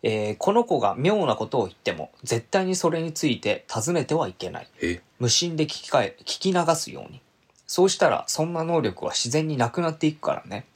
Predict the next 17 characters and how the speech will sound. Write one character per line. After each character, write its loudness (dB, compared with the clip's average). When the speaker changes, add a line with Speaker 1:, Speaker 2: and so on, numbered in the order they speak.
Speaker 2:
う -2
ん。 -2
Speaker 1:
そ 4
う 4
住 2
職 0
に -4
言 -8
わ -8
れ -16
ま -14
し -8
た。 -10
そ 0
れ 6
以 2
後、 2